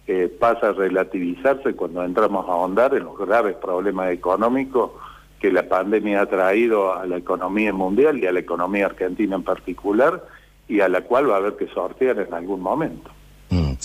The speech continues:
Speaker 2: Vayamos al terreno de las hipótesis. Acordamos, finalmente con los bonistas, BlackRock finalmente termina acordando, todos los muchachos están contentos, no tenemos default.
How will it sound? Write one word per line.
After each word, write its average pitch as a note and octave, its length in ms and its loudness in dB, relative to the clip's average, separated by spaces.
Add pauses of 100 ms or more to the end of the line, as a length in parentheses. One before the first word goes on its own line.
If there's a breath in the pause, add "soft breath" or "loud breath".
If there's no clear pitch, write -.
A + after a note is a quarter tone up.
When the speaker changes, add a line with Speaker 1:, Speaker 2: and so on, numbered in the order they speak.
(240 loud breath)
Speaker 2:
Vayamos D3 500 2
al F2 120 0
terreno G#2+ 440 2
de D#2+ 100 2
las D2 160 -2
hipótesis. C#2+ 640 -2
Acordamos, E2+ 760 2 (320)
finalmente E2+ 480 0
con D2+ 120 2
los D2 100 4
bonistas, G2 420 2
BlackRock D#2+ 500 2 (520 loud breath)
finalmente F#2 520 0
termina E2 360 2
acordando, F#2+ 560 2
todos F#2 160 0
los E2 80 0
muchachos E2 420 0
están D#2 220 -2
contentos, E2+ 260 2
no A2 140 2
tenemos F#2+ 400 2
default. F2+ 560 2